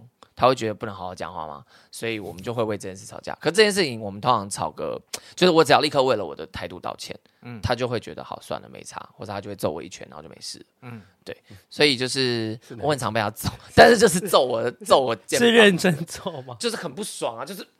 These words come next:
Speaker 3: 是认真揍你？
Speaker 1: 认真揍啊，会 O C 啊，可是
Speaker 3: 哦，我以为是那种
Speaker 1: 可是不是家暴那种，就是，
Speaker 3: 嗯。
Speaker 1: 就是 OK，好，如果这次你，
Speaker 3: 发泄一下。
Speaker 1: 对，你，你生气，因为你很不爽嘛，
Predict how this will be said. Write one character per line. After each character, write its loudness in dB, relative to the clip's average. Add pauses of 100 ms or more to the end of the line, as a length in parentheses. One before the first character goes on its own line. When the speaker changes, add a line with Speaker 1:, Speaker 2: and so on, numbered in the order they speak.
(400)
Speaker 3:
是 -8
认 2
真 0
揍 6
你？ 0
Speaker 1:
认 -14
真 -8
揍 2
啊， 4
会 0
O 2
C -4
啊， -2
可 0
是 2
Speaker 3:
哦， 4
我 0
以 0
为 0
是 -12
那 -12
种 -12
Speaker 1:
可 6
是 10
不 4
是 0
家 8
暴 4
那 -6
种， -10
就 -10
是， 0
Speaker 3:
嗯。 -6 (320)
Speaker 1:
就 -10
是 -6
OK， 4
好， 0
如 -4
果 -2
这 0 (140)
次 -2
你， -4
Speaker 3:
发 -
泄 -6
一 -8
下。 -12
Speaker 1:
对， 4
你， -6
你 -6
生 0
气， -4
因 -2
为 0
你 -6
很 -6
不 -6
爽 -4
嘛， -12